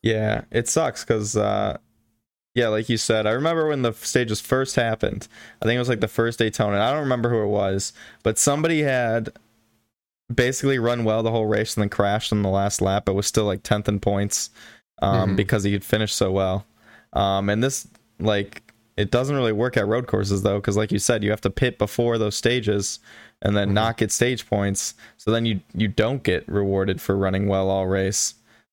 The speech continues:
Speaker 1: um, because you, you can't if you wanna try to win. Um, so, yeah, it's just kinda silly. I don't, I don't know how to fix it other than not doing stages,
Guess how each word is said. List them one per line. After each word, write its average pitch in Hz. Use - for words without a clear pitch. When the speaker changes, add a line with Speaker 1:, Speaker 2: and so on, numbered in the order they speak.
Speaker 1:
um, 92
because 101
you, 101
you 110
can't 117
if -
you 101
wanna 101
try 104
to 95
win. 101
Um, 92
so, 110
yeah, 110
it's 110
just 139
kinda 147
silly. 104
I 117
don't, 127
I 131
don't 135
know 127
how 127
to 120
fix -
it 120
other 117
than 107
not 107
doing 120
stages, 117